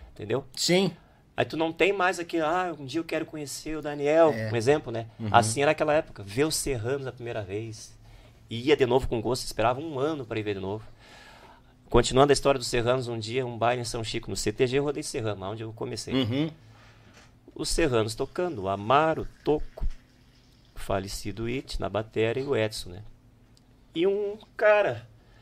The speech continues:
Speaker 1: de bigodinho, chapeuzinho, escorado lá no canto do palco, assim, que eu não sabia quem era, nem dei bola, né?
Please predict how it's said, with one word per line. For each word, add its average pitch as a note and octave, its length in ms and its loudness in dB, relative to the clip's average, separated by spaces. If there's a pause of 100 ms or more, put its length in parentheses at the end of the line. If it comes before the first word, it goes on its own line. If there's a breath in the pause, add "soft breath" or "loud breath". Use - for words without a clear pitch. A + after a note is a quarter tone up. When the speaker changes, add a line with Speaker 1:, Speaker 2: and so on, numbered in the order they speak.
(300 loud breath)
Speaker 1:
de A#2 120 -10
bigodinho, B2 500 0
chapeuzinho, B2+ 540 -6
escorado D#3+ 640 -4
lá B2+ 120 -6
no B2+ 100 -8
canto B2 240 -10
do C3 80 -10
palco, E3 360 -6
assim, - 160 -16
que - 80 -16
eu - 40 -12
não D3 80 -12
sabia A2+ 280 -10
quem A2+ 100 -12
era, - 100 -12
nem F#4+ 100 -10
dei A#2 160 -10
bola, - 300 -10
né? A2 120 -12